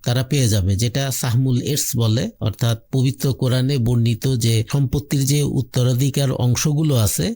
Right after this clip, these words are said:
তদ-, তার মধ্যে একটা হলো দুই তৃতীয়াংশ।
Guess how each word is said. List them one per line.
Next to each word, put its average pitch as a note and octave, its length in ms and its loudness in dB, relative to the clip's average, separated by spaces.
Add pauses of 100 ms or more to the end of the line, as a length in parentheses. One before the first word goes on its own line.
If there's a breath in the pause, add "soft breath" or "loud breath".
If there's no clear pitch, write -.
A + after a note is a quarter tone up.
(120)
তদ-, C#3+ 460 0 (420)
তার C3+ 200 -2
মধ্যে C#3+ 280 0
একটা C#3 240 -2
হলো F#3 200 0
দুই D3 220 2
তৃতীয়াংশ। A2+ 680 0